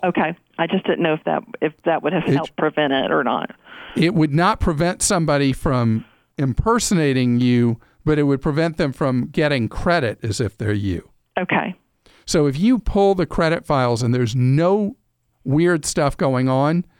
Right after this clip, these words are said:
Speaker 2: then you just have to treat this as hopefully a benign mystery.
Speaker 1: Okay.
Speaker 2: And let's hope that's all it is. But if you get that report and it's showing an A K A for you of this other person's name,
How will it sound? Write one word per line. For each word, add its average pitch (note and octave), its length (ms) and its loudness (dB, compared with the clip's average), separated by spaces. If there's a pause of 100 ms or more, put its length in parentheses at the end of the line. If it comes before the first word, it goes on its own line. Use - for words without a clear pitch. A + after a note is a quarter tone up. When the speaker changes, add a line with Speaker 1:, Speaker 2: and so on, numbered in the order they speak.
(480)
Speaker 2:
then D#3 240 2
you D3 120 2
just F3 280 0
have E3+ 220 0
to D#3 100 -2
treat D#3+ 340 -2
this C#3+ 260 0
as B2+ 460 0
hopefully E3+ 480 0
a B2+ 80 0
benign B2+ 640 0
mystery. - 560 -4 (380)
Speaker 1:
Okay. F#3+ 400 0 (1080)
Speaker 2:
And B2+ 300 0
let's D3 200 -2
hope D#3+ 200 -2
that's C3 220 -2
all A#2+ 200 0
it A2+ 80 0
is. A2 220 -2 (240)
But D#3+ 100 2
if C#3+ 140 0
you C4+ 140 4
get F#3+ 240 0
that E3+ 200 0
report D#3+ 560 0 (460)
and - 140 2
it's F#3+ 180 0
showing E3 640 0 (540)
an C#3+ 220 0
A F3 180 2
K E3 360 0
A E3+ 240 2
for - 180 -2
you A#2+ 520 0 (440)
of D3+ 180 2
this D3 240 0
other D#3+ 260 0
person's C#3 540 -2
name, C#3+ 460 0